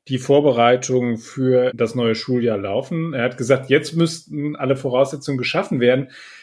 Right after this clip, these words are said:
damit man eben nicht wieder in den Wechsel- und Distanzunterricht übergehen müsse. Denn er sagt wörtlich, das wäre ein Schaden, den wir am Ende nicht mehr aufholen können. Also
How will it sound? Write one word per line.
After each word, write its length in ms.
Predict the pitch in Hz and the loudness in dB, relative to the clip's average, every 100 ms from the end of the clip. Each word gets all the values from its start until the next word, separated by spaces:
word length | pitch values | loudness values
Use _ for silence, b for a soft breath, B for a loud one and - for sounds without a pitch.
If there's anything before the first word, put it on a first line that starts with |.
| B | B
damit 280 | 143 135 127 | 0 0 0
man 140 | 156 | -4
eben 220 | 160 156 156 | 0 0 2
nicht 220 | 202 - | 0 0
wieder 240 | 160 131 | 2 4
in 100 | 131 | 2
den 220 | 131 127 | 0 2
Wechsel- 460 | 113 131 131 139 135 | 2 0 -2 -4 -4
und 320 | - 127 120 | -4 -6 -6
Distanzunterricht 760 | 120 - 139 147 147 127 131 - | -10 -8 -8 -6 -6 -4 -6 -6
übergehen 540 | 180 190 131 123 120 | 0 0 0 -2 -2
müsse. 440 | 117 117 - 160 165 B B | -2 -4 -2 -4 -4 B B
Denn 360 | 131 127 139 - | 2 2 0 -4
er 140 | 123 | -6
sagt 500 | 113 113 123 190 - 131 | 0 2 2 -2 -8 -10
wörtlich, 520 | 110 123 - 196 190 _ | 2 2 2 -2 -4 _
das 260 | 156 156 | 0 2
wäre 260 | 170 160 170 | 2 2 2
ein 160 | 147 | -2
Schaden, 420 | 143 - 143 156 139 | -4 -4 -2 -2 -2
den 160 | 147 | 0
wir 100 | 139 | 0
am 80 | 135 | 0
Ende 220 | 135 139 | 0 0
nicht 180 | 139 139 | 0 -2
mehr 140 | 131 | -4
aufholen 460 | 117 131 - 101 98 | -2 -4 -6 -10 -12
können. 340 | - 101 98 | -14 -12 -12
Also 340 | 104 123 147 | -6 0 2